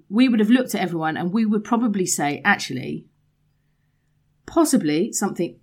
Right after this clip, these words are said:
could happen at the test centres, but it is much more, more likely, much, much, much, much more likely that the student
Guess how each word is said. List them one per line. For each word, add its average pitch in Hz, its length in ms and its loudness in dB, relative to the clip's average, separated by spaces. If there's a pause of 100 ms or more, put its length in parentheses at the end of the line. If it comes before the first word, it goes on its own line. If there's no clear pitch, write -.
(160)
could 202 140 -2
happen 160 340 -4
at - 100 -12
the 156 60 -10
test 147 280 -8
centres, 135 380 -6
but - 280 -4
it 247 200 -2
is 247 140 4
much 269 420 4
more, 240 260 6
more 202 300 6
likely, 160 460 -4
much, 226 280 4
much, 226 240 0
much, 208 260 2
much 220 280 4
more 143 160 -4
likely 147 520 -6 (720)
that 233 220 0
the 226 60 -2
student 254 580 6